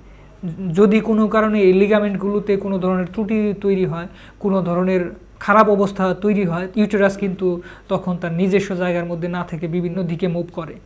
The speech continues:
তাই একটি নির্দিষ্ট জায়গায়, নির্দিষ্ট অবস্থানে জরায়ুকে ধরে রাখার ক্ষেত্রে এই লিগামেন্টগুলো খুবই গুরুত্বপূর্ণ, গুরুত্বপূর্ণ ভূমিকা পালন করে। রাউন্ড লিগামেন্ট হচ্ছে এটি জরায়ুর ফান্ডাস থেকে উৎপত্তি লাভ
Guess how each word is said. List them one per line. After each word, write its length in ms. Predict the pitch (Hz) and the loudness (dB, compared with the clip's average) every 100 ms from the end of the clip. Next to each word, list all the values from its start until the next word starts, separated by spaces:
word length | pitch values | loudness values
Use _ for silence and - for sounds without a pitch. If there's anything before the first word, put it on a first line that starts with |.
| - - - - | -20 -20 -20 -6
তাই 220 | 185 180 - | 2 2 2
একটি 240 | 185 180 185 | -2 0 2
নির্দিষ্ট 460 | 202 180 208 - | 4 2 0 2
জায়গায়, 600 | 202 208 202 190 190 214 - - - | 2 4 4 2 0 -4 -10 -14 -2
নির্দিষ্ট 420 | 185 175 196 202 | -2 0 -2 0
অবস্থানে 560 | 208 208 214 - 196 190 | 2 4 4 2 0 2
জরায়ুকে 460 | 185 202 202 196 175 | 2 4 2 0 2
ধরে 220 | 185 196 | 2 4
রাখার 260 | 196 202 | 2 0
ক্ষেত্রে 280 | 190 202 190 | -4 -4 -2
এই 60 | 175 | -2
লিগামেন্টগুলো 520 | 175 175 165 160 170 | -2 -4 -6 -6 -6
খুবই 220 | 175 170 | -4 -4
গুরুত্বপূর্ণ, 580 | 170 170 180 170 175 165 - 175 160 | -4 -6 -6 -8 -8 -10 -14 -10 -6
গুরুত্বপূর্ণ 760 | 175 180 180 180 185 180 170 160 165 | -4 -4 -4 -6 -4 -6 -6 -10 -6
ভূমিকা 300 | 151 165 165 | -4 -4 -6
পালন 260 | 165 165 160 | -8 -8 -8
করে। 180 | 160 156 | -8 -4
রাউন্ড 340 | 180 208 208 | -2 -2 -2
লিগামেন্ট 340 | 202 208 196 | 0 0 -2
হচ্ছে 300 | 196 202 185 | -4 -2 -4
এটি 160 | 175 185 | -2 -4
জরায়ুর 500 | 160 175 202 190 - - - - - | -2 2 2 2 -2 -8 -18 -20 -8
ফান্ডাস 440 | - 202 214 214 - | 0 2 4 2 2
থেকে 240 | 214 208 | 2 4
উৎপত্তি 560 | 196 214 - 220 220 208 | 2 0 -2 -2 0 0
লাভ 200 | 180 | 0